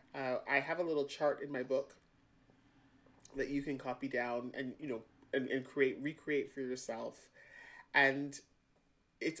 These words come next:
eye-opening if you do it after, just for seven days, just for seven days, just to see it. Because the thing is, what gets measured gets done. And if you're not measuring your time,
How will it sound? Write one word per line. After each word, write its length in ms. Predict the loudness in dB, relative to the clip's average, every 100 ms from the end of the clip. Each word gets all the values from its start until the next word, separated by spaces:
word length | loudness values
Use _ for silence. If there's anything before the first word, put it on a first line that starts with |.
| -2
eye-opening 640 | 6 8 8 6 4 0 -2
if 160 | -4
you 60 | -4
do 180 | 2 2
it 100 | 4
after, 360 | 0 -2 -6 -2
just 220 | 0 4
for 80 | 2
seven 320 | 4 2 2
days, 400 | 0 0 -4 -14 -6
just 180 | -4 -4
for 80 | -2
seven 300 | 0 0 0
days, 300 | 0 -2 -4
just 240 | -6 -6
to 60 | -6
see 100 | -2
it. 220 | -2 -2 -12 -20 -20 -20 -16 -4
Because 220 | 2 2
the 40 |
thing 220 | 2 0 4
is, 340 | 4 4 -6 -10
what 400 | 2 4 4 4
gets 240 | 0 0
measured 520 | -2 0 0 -4 0
gets 220 | 0 0 0
done. 240 | -2 -2
And 120 | -4
if 120 | -2
you're 80 | 0
not 200 | 0 0
measuring 500 | 0 0 0 -4 -2
your 140 | -4 -4
time, 520 | -4 -6 -6 -8